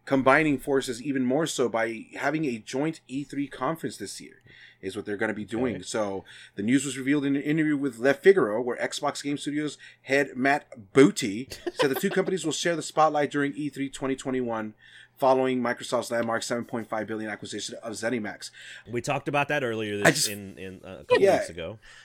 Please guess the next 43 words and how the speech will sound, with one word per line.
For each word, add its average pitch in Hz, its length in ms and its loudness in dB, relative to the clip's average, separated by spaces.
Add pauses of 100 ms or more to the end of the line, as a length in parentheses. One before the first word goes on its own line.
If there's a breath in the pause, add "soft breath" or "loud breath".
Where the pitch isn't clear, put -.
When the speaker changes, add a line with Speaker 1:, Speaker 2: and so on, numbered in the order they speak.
(680 loud breath)
Speaker 1:
I, - 200 8
it's 214 120 8
just, 247 260 -2
it's 190 240 0
interesting. 165 440 0
It's 156 120 -2
just 185 140 -8
very 175 320 2
interesting 147 380 -6
because 123 300 -2
it's, 120 160 -6
uh, 107 440 0 (500 loud breath)
it's 143 160 -2
one 202 100 6
of 196 60 4
those 170 140 2
things 165 240 -4
where, 143 140 2
like, 120 260 -4 (1400)
we 185 200 -4
were 180 120 -2
ta-, 190 220 0
we 151 80 0
talked 185 260 0
about 160 220 2
it 151 80 2
with 131 140 2
the 120 180 2
Limited 123 400 4
Run 113 300 2
too, 101 480 0
and 120 100 2
I 127 60 6
just 143 240 -8
feel 147 240 -2
like 120 180 -2
this 120 180 -2
is 120 120 -10
more 123 120 -2
pushing 131 380 -8
towards 117 220 -4
the 117 180 -10
exclusivity 117 800 0